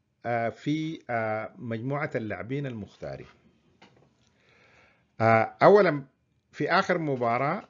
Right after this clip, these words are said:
لعب الفريق القومي السوداني اللي هي المباراة بتاعت النيجر الثانية بالتنظيم تلاتة، آه، خمسة اتنين. ده التنظيم اللي لعب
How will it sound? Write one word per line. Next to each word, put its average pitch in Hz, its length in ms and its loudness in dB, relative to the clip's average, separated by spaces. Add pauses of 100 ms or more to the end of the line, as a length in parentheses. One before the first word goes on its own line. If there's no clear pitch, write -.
(240)
لعب 135 400 0
الفريق 117 400 -6
القومي 123 320 -8
السوداني 110 760 -8
اللي 95 220 -10
هي 117 80 -2
المباراة 98 540 -4
بتاعت - 280 -6
النيجر 101 420 -4
الثانية 127 520 -6
بالتنظيم 117 640 -6
تلاتة، 110 540 -6 (1160)
آه، 95 420 -2
خمسة 127 480 -2
اتنين. 87 460 -8 (1500)
ده 123 60 6
التنظيم 123 480 2
اللي 95 220 0
لعب 78 120 -4